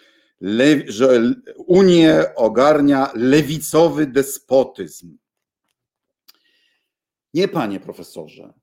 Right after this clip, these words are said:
Największą partią w Unii Europejskiej jest Europejska Partia Obywatelska, czy Ludowa, w której największą frakcją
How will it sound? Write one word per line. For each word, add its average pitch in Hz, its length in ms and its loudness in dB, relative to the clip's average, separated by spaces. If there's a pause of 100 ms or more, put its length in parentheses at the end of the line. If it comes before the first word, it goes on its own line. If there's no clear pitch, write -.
Największą 170 800 -4
partią 147 600 -2
w - 100 -16
Unii 127 600 -4
Europejskiej 151 920 -6
jest - 500 -4 (160)
Europejska 139 840 -2
Partia 127 580 -2
Obywatelska, 113 1080 -4
czy 117 120 -12
Ludowa, 117 600 -2
w - 80 -20
której 147 560 0 (220)
największą 123 600 -2
frakcją 143 720 -6